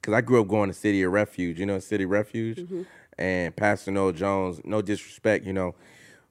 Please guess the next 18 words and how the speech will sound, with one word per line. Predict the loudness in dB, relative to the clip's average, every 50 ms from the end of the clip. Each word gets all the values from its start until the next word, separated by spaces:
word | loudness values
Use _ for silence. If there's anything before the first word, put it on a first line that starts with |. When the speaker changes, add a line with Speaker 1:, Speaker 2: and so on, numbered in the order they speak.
| _ _ 2
Speaker 1:
but | 2 4 4 4 2 -2
when | -4 -4 -2 0
you | -2 -2
pulling | 0 2 2 2 4 4
up | 2 0 0
to | -4
church | -8 -2 2 4 4 4 4 2
in | -2 -2
a | -2
million | 0 2 2 2 2 2 2
dollar | 4 4 4 2 2 0
car | -4 0 4 4 6 6 6 6 4 2 -2 -4 _ _ -10
and | -8 -6
you | -4 -2 0
got, | 0 0 0 0 -2
like, | -2 -2 -4 -4 -6 -10
twenty | -6 -2 -2 -2 -2
security | -2 -6 -10 -16 -6 2 4 6 6 6 6 4 2 -2 -4